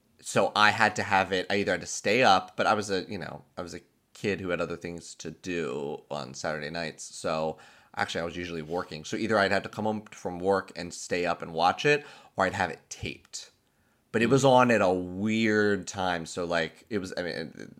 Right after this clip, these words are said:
Speaker 1: and when I say taped, I mean V H S tape set to record program at eleven. Uh, and then I'd watch it the next day on V H S. That's how I watched most of the end of Deep Space Nine. It was, like,
Speaker 2: To
Speaker 1: buried in the schedule.
Speaker 2: to the younger listeners out there, we'll explain what a V H S is later on.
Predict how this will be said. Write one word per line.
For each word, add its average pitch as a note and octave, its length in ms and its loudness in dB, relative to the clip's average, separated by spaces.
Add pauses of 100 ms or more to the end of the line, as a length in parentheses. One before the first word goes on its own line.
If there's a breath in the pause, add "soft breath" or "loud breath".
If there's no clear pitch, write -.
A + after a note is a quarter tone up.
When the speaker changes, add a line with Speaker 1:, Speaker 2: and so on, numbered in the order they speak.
(180)
Speaker 1:
and F#2 140 -2
when F2 80 -2
I F2 60 -2
say F2 180 -6
taped, - 320 -6
I E2+ 80 0
mean E2 240 -6
V F2+ 220 -6
H E2+ 200 -6
S D#2+ 200 -8
tape D#2 260 -10
set D2 220 -10
to - 80 -12
record D2 500 -8
program D2+ 420 -8
at D2 60 -8
eleven. C2+ 420 -6 (480 loud breath)
Uh, E2+ 300 6
and F#2+ 100 -2
then F#2 80 0
I'd F2 160 0
watch E2+ 280 0
it E2+ 80 -14
the E2+ 80 -8
next D#2 240 -8
day E2 180 -2
on D2+ 160 -10
V D#2 140 -10
H D2+ 180 -10
S. C#2 180 -6
That's - 220 -8
how F2 220 0
I D#2+ 100 0
watched D#2+ 400 -4
most E2 380 -8
of D2+ 80 -14
the D#2+ 200 -8
end F2 200 -6
of A2 100 -6
Deep B2+ 180 -8
Space - 280 -6
Nine. C3 260 0
It - 100 -6
was, F2 160 -6
like, D#2+ 280 -6
Speaker 2:
To - 140 -6 (140)
Speaker 1:
buried F#2 440 0
in E2+ 100 -4
the D#2+ 80 -8
schedule. A2 580 -6 (500 soft breath)
Speaker 2:
to E2+ 100 -12
the G2 80 0
younger A#2 300 4
listeners A2 380 -2
out G2+ 200 2
there, F2 180 2
we'll F2+ 140 0
explain A#2 420 2
what A2 100 2
a G2+ 60 2
V G2 160 2
H F#2 180 0
S F2+ 220 0
is E2 160 -4
later D2+ 320 -2
on. D2+ 100 -6